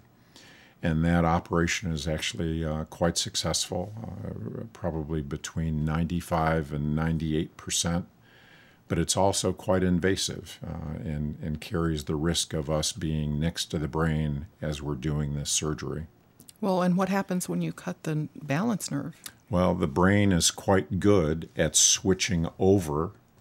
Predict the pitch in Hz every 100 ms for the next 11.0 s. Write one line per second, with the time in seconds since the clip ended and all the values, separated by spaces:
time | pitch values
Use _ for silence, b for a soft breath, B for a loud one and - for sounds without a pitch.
0 | _ - 107 78 80 80 82 80 80 -
1 | 92 90 71 71 - - 76 85 85 78
2 | 76 - 76 - - 71 - _ B B
3 | B B B B - 76 87 90 92 90
4 | 78 107 110 80 82 82 - 85 85 -
5 | 87 82 82 82 - - - 87 82 76
6 | 92 92 - 87 85 85 - - 95 92
7 | 85 90 87 85 82 80 80 85 87 85
8 | 82 85 87 - - 85 80 78 80 85
9 | 80 82 82 82 78 98 - 90 80 80
10 | 76 82 85 78 - - 80 - 82 78